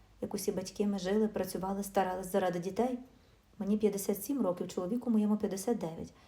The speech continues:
Він багато працює, все сили віддає роботі, тому можна сказати, що основні гроші в родину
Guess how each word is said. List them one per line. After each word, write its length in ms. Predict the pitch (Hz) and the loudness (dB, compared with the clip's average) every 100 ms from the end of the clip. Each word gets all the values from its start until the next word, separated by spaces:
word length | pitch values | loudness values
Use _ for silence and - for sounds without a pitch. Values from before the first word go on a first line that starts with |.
| - - | -20 -4
Він 100 | 202 | 2
багато 320 | 208 262 269 | 2 2 0
працює, 420 | 214 190 - 226 | 0 -2 2 4
все 180 | 214 - | 4 2
сили 240 | 214 214 208 | 0 2 4
віддає 340 | 196 185 190 | 2 4 2
роботі, 480 | 185 202 240 233 202 - - - | 2 2 0 -2 -8 -14 -20 -6
тому 180 | 202 | -2
можна 280 | 196 220 220 | 0 2 2
сказати, 400 | 214 214 214 214 | 2 2 2 2
що 200 | 214 190 | -2 -2
основні 360 | 185 196 185 214 | -2 -4 0 0
гроші 300 | 208 214 214 | 2 -2 0
в 60 | |
родину 300 | 202 185 175 | 0 2 0